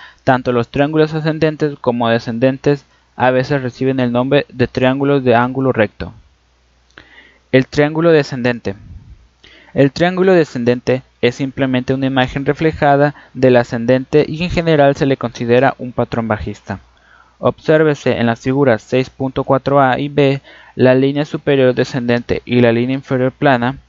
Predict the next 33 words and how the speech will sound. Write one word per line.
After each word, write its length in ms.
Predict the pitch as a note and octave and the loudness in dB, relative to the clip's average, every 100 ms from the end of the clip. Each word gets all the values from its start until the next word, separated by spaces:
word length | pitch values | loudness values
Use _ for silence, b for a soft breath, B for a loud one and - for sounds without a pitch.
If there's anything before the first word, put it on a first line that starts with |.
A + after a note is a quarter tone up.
| B B B | B B B
Este 320 | - - D3+ | -6 -4 -4
patrón 360 | C#3+ D3+ - C#3+ | -2 -2 -2 -4
indica 460 | D3+ D3 C#3+ B2 G#2+ | -4 -4 -2 -2 -2
que 180 | - | 0
los 160 | A#2+ A#2+ | 0 0
vendedores 540 | B2 A#2+ A#2+ B2+ C3 | 0 2 4 4 2
son 180 | - B2 | -2 -4
más 200 | A#2+ B2 | -2 -2
agresivos 600 | C3+ C3+ - A#2+ A#2+ A#2 | -2 -2 -2 -6 -6 -6
que 100 | - | -4
los 160 | G#2+ G#2 | -4 -4
compradores 680 | G#2+ G#2+ A#2 B2 D#3 C3+ - - - _ _ _ _ _ b b b b | -8 -2 2 4 4 2 -8 -20 -20 _ _ _ _ _ b b b b
y 120 | - | -2
normalmente 720 | F#3 G3 F#3+ F#3+ E3+ D#3 - | 0 0 2 0 0 -4 -6
se 140 | C#3+ C3 | -2 0
resuelve 500 | A#2 - C3 C3 C#3 | 0 -2 -2 0 0
por 180 | - A2+ | 2 0
la 80 | |
parte 360 | G#2+ A2+ A2+ A#2+ | 2 0 0 0
de 80 | A2+ | 2
abajo. 400 | G2+ G2+ - - - - _ _ B B B | 2 -2 -4 -16 -18 -20 _ _ B B B
La 220 | - D3 D3 | 2 2 2
señal 380 | D#3 D3+ E3 | -4 -2 0
en 80 | E3 | 2
la 100 | D#3 | 0
parte 300 | - C3+ - | 0 -6 -6
inferior 440 | D3 B2 A#2 A#2+ - | -4 -2 2 0 0
se 140 | C3 | 0
registra 440 | B2 A#2 C3+ C#3+ | 0 -2 -2 -2
con 180 | D3 B2+ | -4 -4
un 140 | B2+ C3+ | -4 -4
cierre 340 | C#3 C3 C#3+ | 0 2 2
decisivo 600 | B2 G#2+ A2+ B2+ B2+ C#3 | -2 -4 -8 -4 0 0